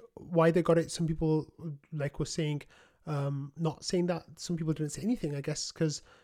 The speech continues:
it seems like a whole lot of R P L was dri-, distributed,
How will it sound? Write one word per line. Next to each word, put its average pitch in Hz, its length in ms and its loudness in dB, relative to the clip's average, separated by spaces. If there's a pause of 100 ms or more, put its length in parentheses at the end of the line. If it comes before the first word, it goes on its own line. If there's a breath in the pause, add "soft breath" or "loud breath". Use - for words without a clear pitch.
(120)
it 165 120 -2
seems 175 280 -4
like 151 260 -8 (280)
a - 40 -14
whole 156 300 0
lot 151 160 0
of 143 100 -4
R 147 120 -8
P - 160 -12
L 147 120 -2
was 143 160 -6
dri-, - 160 -12 (320)
distributed, 143 640 -10